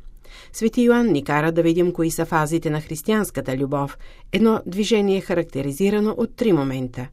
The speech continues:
Първият се отнася до самия извор на любовта, която апостолът поставя в Бог, като казва: „Бог е любов.“ Йоан е единственият автор от Новия Завет, който ни дава дефиницията за Бог.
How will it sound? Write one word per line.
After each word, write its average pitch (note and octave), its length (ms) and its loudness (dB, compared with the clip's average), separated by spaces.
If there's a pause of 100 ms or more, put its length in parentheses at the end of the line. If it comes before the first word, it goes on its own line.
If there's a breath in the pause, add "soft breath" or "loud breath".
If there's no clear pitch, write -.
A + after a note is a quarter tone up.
(800 loud breath)
Първият F3+ 380 4
се C3+ 120 -4
отнася F#3 600 0
до D#3+ 140 -4
самия D3 500 0
извор F#3+ 340 -2
на C3 300 -2
любовта, D#3 560 -2 (260 loud breath)
която A3 380 0
апостолът G#3 680 -4
поставя D3 540 -2
в C3+ 180 -4
Бог, E3 300 0 (120)
като G#3+ 200 -2
казва: F#3 640 0
„Бог F3 480 -2
е G#3+ 120 0
любов.“ D#3+ 420 -2 (420 soft breath)
Йоан G3+ 340 2 (100)
е D#3 220 -2
единственият A3 840 2
автор G3+ 360 -4
от - 160 -6
Новия F3+ 320 0
Завет, D3+ 380 -2
който E3+ 280 2
ни D#3+ 120 2
дава D#3 280 2
дефиницията D#3 680 -2
за E3 140 2
Бог. B2 320 -4